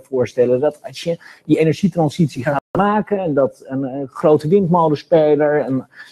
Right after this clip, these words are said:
Speaker 1: een grote speler op waterstof daar meer belang in neemt, dat zou voor de toekomst erg, eh, nuttig zijn, maar het moet klein, het moet heel erg gericht op de toekomst
Speaker 2: Ja.
Speaker 1: en, en het moet werken en uiteindelijk, eh, eh, moet het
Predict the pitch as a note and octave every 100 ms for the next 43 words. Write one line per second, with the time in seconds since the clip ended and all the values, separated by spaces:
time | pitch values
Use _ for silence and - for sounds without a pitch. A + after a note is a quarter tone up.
0 | _ D#3 C#3+ - C3 - E3 D#3 - D#3
1 | C3+ C3+ C3+ E3 G#3+ F3 - A#2+ E3 E3+
2 | F#3 F3+ C#3 G#3 A3 G3 G3+ F#3+ F3 -
3 | - F3 D#3+ D#3 - G#3+ D#3+ B2+ - C3
4 | A#2 - A2+ C3+ G3 F#3+ - F3 G3+ D3+
5 | F#2+ - E3+ - C3+ C3+ G3 G#3+ - F#2+
6 | F#2 _ _ _ - C3 G#3+ A#3 F#3+ C#3
7 | C3 - C3 B2 G#2 G2+ _ F#3 F#3 G#3
8 | B3+ - - D3 D3 D3 - D#3 E3 B2+
9 | C3 G#2 A#2 D3 F3 F#3 F#3 A#2 G#2 -
10 | F2+ A2 G#2+ - A2 - - - _ _
11 | A2+ A#2+ A2+ B2 C3+ A2+